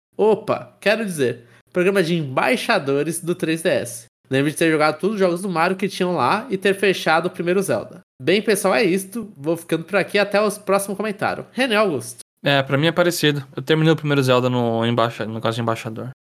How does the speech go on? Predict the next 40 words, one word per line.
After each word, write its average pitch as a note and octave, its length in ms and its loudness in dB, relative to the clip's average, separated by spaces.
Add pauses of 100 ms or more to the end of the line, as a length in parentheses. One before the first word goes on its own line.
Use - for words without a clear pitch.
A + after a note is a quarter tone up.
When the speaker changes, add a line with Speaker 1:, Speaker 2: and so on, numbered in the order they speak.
Speaker 2:
Tenho C3+ 180 2
lá C3 220 4
o B2 100 4
meu A#2 240 4
certificado C3 520 -2
dourado B2 340 4
no A#2+ 120 -2
três A#2+ 220 -2
D A#2 60 -4
S. A#2+ 380 -2 (240)
Eu C#3 100 2
ando C#3 160 2
com C#3+ 100 0
ele C3+ 120 2
na C3+ 120 4
rua C3+ 240 2
pra C3 140 -2
mostrar B2 320 -2
pras B2+ 180 -4
pessoas. B2 560 -6 (240)
Speaker 1:
Você B2+ 140 -2
comprou B2+ 460 -2
no C3+ 100 -2
início. A#2 440 -4
Speaker 2:
<laughs> F3 60 2 (1000)
Speaker 1:
E F3+ 100 4
qual C4+ 180 2
é - 20 -6
o - 20 -6
seu A#3+ 120 0
favorito? D#3 320 0
Eu G3 60 -2
não A3+ 40 -4
sei, F#3 160 -2
vocês - 140 -10
comentaram F3 440 0
isso, G3 240 -2
Chapéu C3 280 -4
no A2 80 -12
Cast? - 440 -10